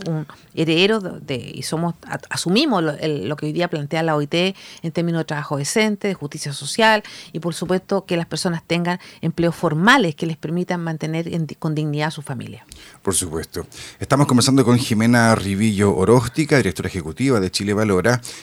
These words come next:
Speaker 2: y lo último que tenemos que preguntar, Jimena, antes de que se nos pase más la hora,
Speaker 1: <laughs> El
Speaker 2: por
Speaker 1: tiempo.
Speaker 2: supuesto, es, eh, las coordenadas y los requisitos para que la gente pueda acercarse, participar, orientarse y, por supuesto,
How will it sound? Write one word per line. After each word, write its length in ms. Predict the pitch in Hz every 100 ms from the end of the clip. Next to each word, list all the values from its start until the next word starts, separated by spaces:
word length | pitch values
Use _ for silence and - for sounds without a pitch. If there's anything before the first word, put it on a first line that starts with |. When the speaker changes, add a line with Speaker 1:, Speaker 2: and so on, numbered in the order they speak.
| -
Speaker 2:
y 60 |
lo 120 | 104
último 420 | 107 - 120 127 120
que 300 | 104 107 107
tenemos 340 | 92 98 104
que 200 | - 92
preguntar, 400 | 76 92 87 95
Jimena, 340 | 95 104 101 123
antes 240 | 117 73
de 60 | -
que 340 | 85 82 71
se 140 | - 82
nos 80 |
pase 280 | 127 196 240
más 160 | 196 -
la 120 | -
hora, 100 | 233
Speaker 1:
<laughs> 0 |
El 60 | 202
Speaker 2:
por 100 | 190
Speaker 1:
tiempo. 260 | 180 180
Speaker 2:
supuesto, 300 | 175 202 - 359 359 311 294
es, 360 | 277 104 107 -
eh, 180 | 101 98
las 160 | 95
coordenadas 640 | - 120 104 101 113 139 127
y 60 |
los 120 | 104 95
requisitos 460 | 90 90 - - -
para 180 | 101
que 80 | 98
la 80 | 92
gente 260 | 113 107 107
pueda 240 | 104 113
acercarse, 640 | 110 - - 113 117 113
participar, 720 | - 87 82 78 80 107 117 113 - - -
orientarse 640 | 82 82 - 113 113 - 104
y, 80 |
por 160 | 107 95
supuesto, 560 | - 87 101 - 120